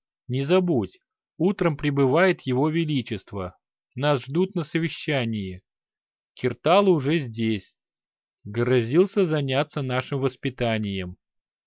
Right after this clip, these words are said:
«Копыта Дархота ему в глотку», поёжился Рыжий. «Устроит он нам теперь весёлую жизнь».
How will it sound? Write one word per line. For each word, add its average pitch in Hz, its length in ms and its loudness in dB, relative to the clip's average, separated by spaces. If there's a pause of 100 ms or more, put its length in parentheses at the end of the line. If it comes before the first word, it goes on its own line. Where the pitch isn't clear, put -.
(240)
«Копыта 160 760 0
Дархота 131 720 0
ему 110 380 0
в 98 100 -8
глотку», 98 720 -2 (600)
поёжился 117 760 0
Рыжий. 98 520 -4 (600)
«Устроит 139 800 2
он 131 160 0
нам 127 200 0
теперь 113 400 0
весёлую 104 720 -2
жизнь». 92 500 -6